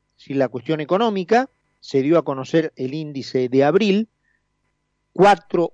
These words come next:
uno, un índice tremendo. Eh, no quiero imaginarme lo que serían los comentarios si este número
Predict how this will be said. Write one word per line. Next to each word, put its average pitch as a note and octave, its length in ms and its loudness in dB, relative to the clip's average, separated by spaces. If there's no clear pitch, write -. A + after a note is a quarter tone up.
uno, F3+ 460 -2
un C3+ 80 -12
índice C3+ 680 -2
tremendo. E3+ 640 2
Eh, A#2+ 540 0
no D3+ 340 0
quiero F#3 300 4
imaginarme D#3 640 -2
lo C3 140 0
que - 100 -14
serían D3+ 540 -2
los B2 220 -4
comentarios D3+ 800 0
si C#3 320 -6
este D3+ 320 2
número E3 580 0